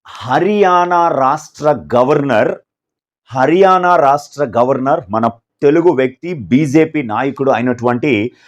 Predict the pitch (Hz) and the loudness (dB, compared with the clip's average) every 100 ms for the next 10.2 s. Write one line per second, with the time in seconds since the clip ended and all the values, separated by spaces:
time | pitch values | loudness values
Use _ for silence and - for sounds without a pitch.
0 | - - 80 131 185 196 196 185 - 131 | -20 -10 -2 -2 0 2 2 2 0 0
1 | - - 175 180 180 160 156 151 139 131 | -2 -4 0 -2 -2 -4 0 0 2 2
2 | 127 151 107 120 _ _ 92 110 - - | 2 -2 -6 -8 _ _ -4 -4 -4 -6
3 | 123 123 92 107 110 - _ _ _ _ | -6 -4 0 2 2 0 _ _ _ _
4 | 87 123 156 160 156 151 123 120 - 131 | -4 -4 0 2 2 0 0 -2 -2 -4
5 | 131 123 117 151 - - 127 127 131 170 | -2 0 4 4 2 -4 -8 -8 -6 -4
6 | 208 226 _ _ _ - 123 156 170 165 | -4 -6 _ _ _ -4 2 4 4 2
7 | 156 127 123 135 - 139 123 117 196 151 | 0 0 -2 -4 -8 -6 -4 -4 -6 -6
8 | 131 117 92 131 175 185 175 165 156 123 | -8 -8 -6 -4 -2 2 2 2 2 0
9 | 135 135 117 113 127 117 127 123 123 113 | -2 -4 -4 -2 -2 -2 -2 -2 -2 -2
10 | 151 | 0